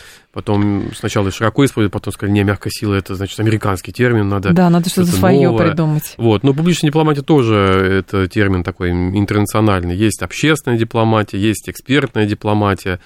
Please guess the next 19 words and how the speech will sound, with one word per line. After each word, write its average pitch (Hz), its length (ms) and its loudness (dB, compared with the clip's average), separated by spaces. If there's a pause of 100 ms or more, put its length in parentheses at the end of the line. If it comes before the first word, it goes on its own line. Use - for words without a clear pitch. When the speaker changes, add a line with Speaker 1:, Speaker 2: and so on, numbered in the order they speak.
(380)
Speaker 1:
и - 80 -8
так 120 180 -2
далее. 87 340 -2 (280)
Ну, 196 160 2
в 139 60 0
общем, 156 200 0
я 151 100 2
бы 143 80 0
сказал, 135 360 0
что - 180 -4
это 117 240 0
всякая 120 360 -2
дипломатия, 147 580 0
э, 110 580 0
находящаяся 120 560 -2
за 123 140 2
пределы 117 360 0
официальных 107 500 -2
структур, 220 520 -4